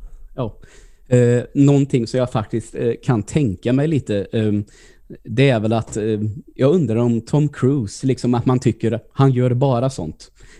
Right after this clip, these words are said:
Att den liksom inte sticker ut så mycket för att han är med. <laughs> Att det kanske,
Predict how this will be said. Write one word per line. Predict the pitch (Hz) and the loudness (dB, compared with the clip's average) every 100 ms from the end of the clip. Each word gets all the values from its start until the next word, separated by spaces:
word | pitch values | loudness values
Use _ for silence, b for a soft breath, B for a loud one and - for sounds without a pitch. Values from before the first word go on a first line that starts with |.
| b | b
Att | 127 - | -2 2
den | 123 | 2
liksom | 120 139 | 2 2
inte | 131 107 | 0 0
sticker | 127 - 123 | 0 2 2
ut | 143 127 | 0 -2
så | - | -2
mycket | 131 - 104 | -2 -2 -4
för | 117 | -4
att | 117 | -2
han | 139 147 139 | 0 0 0
är | |
med. | 117 - | 2 2
<laughs> | - | 2
Att | 151 | 2
det | 180 | 2
kanske, | - 180 - 139 | 2 0 2 0